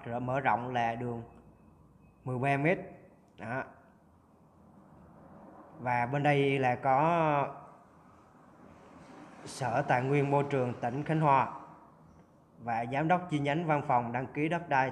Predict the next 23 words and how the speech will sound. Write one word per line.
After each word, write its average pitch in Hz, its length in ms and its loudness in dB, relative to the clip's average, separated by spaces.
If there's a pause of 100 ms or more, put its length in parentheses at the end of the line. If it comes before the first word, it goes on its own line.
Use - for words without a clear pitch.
tại 104 200 -2
huyện 113 240 -6
Cam 135 160 -4
Lâm, 143 180 4 (800)
Khánh 147 200 -4
Hòa 127 220 -2
ngày 117 180 -6
bốn 143 360 -2
tháng 156 340 -4
mười 131 100 -2
một 117 300 0
năm 131 140 -6
hai 131 120 2
không 135 200 -6
mười 120 100 -4
chín. 151 320 -4 (500)
Đây 127 160 -6
là 123 120 -2
sổ 110 240 -6
mới 143 220 2
làm 120 320 0
ngon 127 160 -4
lành. 113 180 0